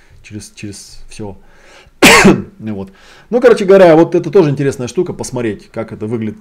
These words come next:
С-, один, одни уровни выглядят из других, и там получается такое разнообразие вариантов, да, что все очень сильно перепутывается. Вот. И эти глобальные всякие анализы, они прикольные, но, опять же, да, говорю, я свожу это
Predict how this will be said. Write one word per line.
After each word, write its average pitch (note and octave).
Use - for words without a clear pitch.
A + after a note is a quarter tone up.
С-, -
один, C3+
одни C#3
уровни B2+
выглядят A#2+
из A2
других, C#3+
и C#3+
там B2
получается A#2
такое G3+
разнообразие C3
вариантов, G#2+
да, B2+
что -
все F3+
очень A#2
сильно C3+
перепутывается. G#2
Вот. G2
И -
эти A2+
глобальные A2+
всякие A2
анализы, C3
они A2+
прикольные, B2
но, C#3+
опять G#2
же, F#2+
да, B2+
говорю, F#2+
я B2+
свожу A#2
это G#2